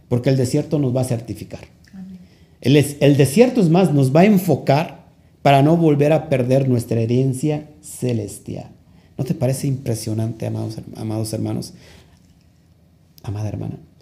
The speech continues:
Speaker 2: <laughs>
Speaker 1: amada esposa mía. Bueno, esto es lo que quería traerles el día de hoy.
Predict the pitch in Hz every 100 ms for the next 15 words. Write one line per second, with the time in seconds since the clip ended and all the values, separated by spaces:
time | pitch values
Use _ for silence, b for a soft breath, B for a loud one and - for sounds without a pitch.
0 | _ 208 180 202 180 - - _ _ _
1 | - - - - 107 110 - 113 107 101
2 | 107 185 - - - - B B B _
3 | 101 139 160 170 170 - - _ - _
4 | _ _ _ _ _ _ _ _ - 175
5 | 233 208 185 123 127 147 165 160 143 -
6 | - - - 113 135 147 127 113 110 117
7 | 113 107 113 165